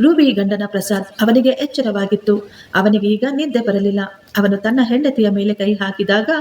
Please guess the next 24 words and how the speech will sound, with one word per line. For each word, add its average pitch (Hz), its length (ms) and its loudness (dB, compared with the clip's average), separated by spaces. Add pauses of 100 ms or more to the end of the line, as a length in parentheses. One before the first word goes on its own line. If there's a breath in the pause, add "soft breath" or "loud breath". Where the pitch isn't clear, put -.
(380 loud breath)
ಅಲ್ಲಿ 302 360 4
ಯಾರೂ 208 320 -4
ಇರಲಿಲ್ಲ, 208 440 0 (460 soft breath)
ಆ 294 140 2
ಜಾಗ 214 360 2
ಖಾಲಿಯಾಗಿತ್ತು. 214 760 -2
ಅವನು 208 480 0
ಈಗ 208 220 2 (200)
"ರೂಬಿ, 247 300 0
ರೂಬಿ" 233 380 0
ಎಂದು 214 200 2
ಕರೆದ, 196 240 -2 (540 loud breath)
ಆದರೆ 202 300 4
ಅವನಿಗೆ 214 680 -2
ಯಾರೂ 254 340 0
ಉತ್ತರ 240 300 -2
ಕೊಡಲಿಲ್ಲ. 196 420 0 (540 loud breath)
ಅವನು 202 260 4
ಈಗ 202 220 0
ಗಾಬರಿಯಾಗಿ 208 680 0
ಎಚ್ಚರಗೊಂಡು 202 920 0 (380 loud breath)
ಅವನು 285 260 4
ಮನೆಯೆಲ್ಲ 247 420 2 (160)
ಹುಡುಕಾಡಿದ, 202 480 -2